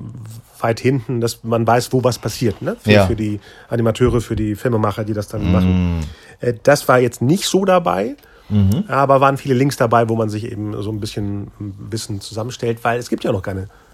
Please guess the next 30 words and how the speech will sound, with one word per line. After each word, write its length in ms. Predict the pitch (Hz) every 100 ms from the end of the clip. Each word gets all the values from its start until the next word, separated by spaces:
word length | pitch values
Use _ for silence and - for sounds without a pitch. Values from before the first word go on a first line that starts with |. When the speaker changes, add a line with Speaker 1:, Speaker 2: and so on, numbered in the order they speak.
| _ _
Speaker 1:
keine 260 | 117 107 107
Regularien, 720 | 110 107 107 107 110 98 98
keine 220 | 113 104
Strukturen, 560 | - 113 - 113 113 110
die 140 | 104
wirklich 400 | 107 107 104 - _ - - _ _
so 320 | 131 110 131
und 220 | 143 120 110
nicht 180 | 110 123
anders 540 | 113 101 87 - - 131
existieren 600 | 113 101 87 - 90 90
in 100 | 101
Speaker 2:
Nee, 180 | 127 160
Speaker 1:
dieser 120 | -
Speaker 2:
keine 140 | 156 156
formalisierte 640 | 156 151 143 127 147 143
Gespra-, 340 | 120 - - 117
Speaker 1:
Nee. 100 | 110
Speaker 2:
Sprache 500 | - 113 113 110 90
wirklich. 420 | 90 - 85 -
Äh, 260 | - 90 82 82
das, 340 | 98 90 95
was, 220 | 107 104 98
was 160 | 107
das 120 | 107
Ganze 280 | - 110 107
spannend 380 | 101 117 117 -
macht, 180 | 117 -
aber 240 | 101 95
auch 180 | 95 107